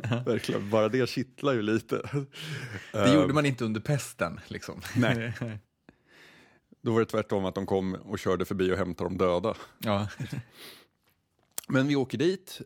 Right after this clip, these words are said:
Speaker 1: eh, man ställer sig i den här kön, det kommer fram någon, eh, person i någon sån här hazmat-outfit,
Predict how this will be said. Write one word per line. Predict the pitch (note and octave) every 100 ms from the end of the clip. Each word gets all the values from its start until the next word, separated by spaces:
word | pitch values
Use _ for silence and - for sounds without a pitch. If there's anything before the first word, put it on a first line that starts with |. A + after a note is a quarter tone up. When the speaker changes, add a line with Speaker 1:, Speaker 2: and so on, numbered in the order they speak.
| -
Speaker 1:
eh, | A#2 A#2 A2 G#2+ G#2
man | G#2+ G2+
ställer | A2+ A#2+
sig | A2+ A2
i |
den | F#2+
här | -
kön, | - E3+ E3 D3+
det | B2
kommer | - G2+
fram | F#2 A2 A2 G#2+
någon, | G2 G2 G2
eh, | G2+ G2 F2+ E2+ -
person | G2+ G#2+ G#2+ G2+ G2
i |
någon | G2+ G2+
sån | G2+ F#2+
här | F#2+ G2 A2+
hazmat-outfit, | G2 - G#2 G2 - - - - A2+ A2 - - A#2 - -